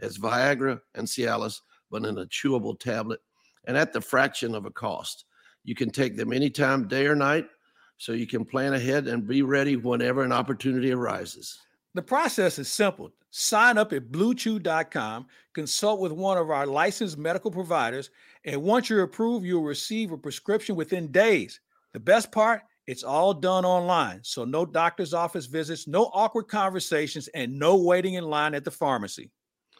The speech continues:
Speaker 1: Blue Chew's tablets are made in the United States and prepared and shipped direct to your door in a discreet package.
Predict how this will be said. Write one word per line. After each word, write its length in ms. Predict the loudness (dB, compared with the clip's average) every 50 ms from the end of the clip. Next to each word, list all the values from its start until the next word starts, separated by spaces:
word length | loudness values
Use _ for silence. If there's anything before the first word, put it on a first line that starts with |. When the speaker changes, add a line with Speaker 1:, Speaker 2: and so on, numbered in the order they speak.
| _ _ _ _ _ _
Speaker 1:
Blue 240 | -2 2 4 4 4
Chew's 340 | 4 2 4 4 4 4 6
tablets 460 | 4 4 4 4 2 0 -2 -2 -4
are 80 | -4 -2
made 260 | -2 -2 -2 -2 -2
in 100 | -2 -4
the 80 | -4 -4
United 400 | -2 -2 0 0 0 -2 -2 -4
States 460 | -4 -2 0 0 0 0 -2 -4 -6
and 120 | -8 -4
prepared 440 | -4 -4 -6 -2 -2 0 0 0 -2
and 100 | -2 -4
shipped 320 | -4 -4 -4 -4 -4 -4 -6
direct 340 | -2 2 2 2 2 0 -2
to 80 | -4 -2
your 160 | 0 -2 -2
door 420 | -2 -2 -4 -4 -4 -8 -10 -14 -20 -20 -20 -20 -20 _ _
in 140 | -4 -4 -4
a 60 | -4
discreet 560 | -4 -6 -6 -6 -4 -2 -4 -4 -4 -6 _
package. 520 | -4 -4 -4 -4 -6 -12 -14 -14 -14 -16